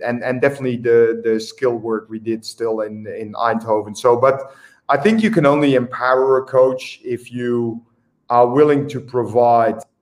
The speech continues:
advice or have a conversation or share what, what, whatever it is you think.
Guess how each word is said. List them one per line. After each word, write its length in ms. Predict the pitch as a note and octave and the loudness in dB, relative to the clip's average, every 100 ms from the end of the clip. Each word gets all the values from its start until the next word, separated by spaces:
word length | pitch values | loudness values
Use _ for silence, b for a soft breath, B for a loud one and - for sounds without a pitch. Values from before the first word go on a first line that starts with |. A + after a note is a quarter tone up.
| - | -12
advice 760 | A2+ A2+ A2 A#2 G3+ - - - | -10 -4 0 0 0 -4 -14 -6
or 200 | A2+ A2 | -4 -2
have 160 | A2 | -4
a 60 | G#2+ | -6
conversation 1080 | - A2+ G#2 G2+ A#2 A#2+ A#2 - C3+ C3+ C3 | -8 -10 -8 -6 0 0 -2 -4 -4 -2 -4
or 240 | A2 G#2 | -4 -4
share 760 | - - C#3 C3 C3 C3 C3 - | -6 -2 2 6 6 6 4 2
what, 320 | A#2+ A#2 - | -2 -2 -4
what, 220 | A2+ A#2 | -4 -2
whatever 400 | A#2+ B2+ C#3 C#3+ | 2 2 4 2
it 100 | C3+ | -2
is 180 | B2+ A#2+ | -4 -6
you 200 | B2 A#2+ | -8 -10
think. 480 | B2 C#3 D3+ G#3 - | -8 -6 -6 -8 -14